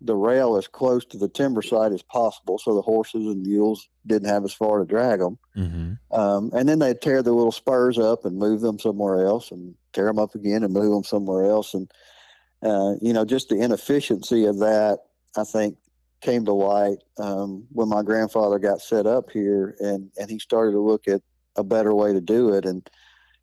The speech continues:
Speaker 1: you know, again, back then, there weren't log trucks.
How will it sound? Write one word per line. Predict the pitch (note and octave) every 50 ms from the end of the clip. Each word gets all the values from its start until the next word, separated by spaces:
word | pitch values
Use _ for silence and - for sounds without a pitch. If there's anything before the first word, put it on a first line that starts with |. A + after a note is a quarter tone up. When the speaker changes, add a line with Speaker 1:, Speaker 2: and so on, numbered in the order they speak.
| _
Speaker 1:
you | - G2
know, | F#2+ G2 G2 F#2+
again, | G2+ G2+ G#2 A2+ C3 C3+ A2+ G2+ F#2+ G2+ F#2+
back | F#2+ G2+ G#2 - -
then, | A#2+ B2+ B2+ A#2 A2 G2 F#2+ G2+ - _ _ _ _ _ _ -
there | - A2 A2+ A2+
weren't | A2 A2+ B2 D3 D#3 G#2
log | G#2 F#2 E2+ E2+ E2
trucks. | - - F#2+ E2+ E2+ - - - -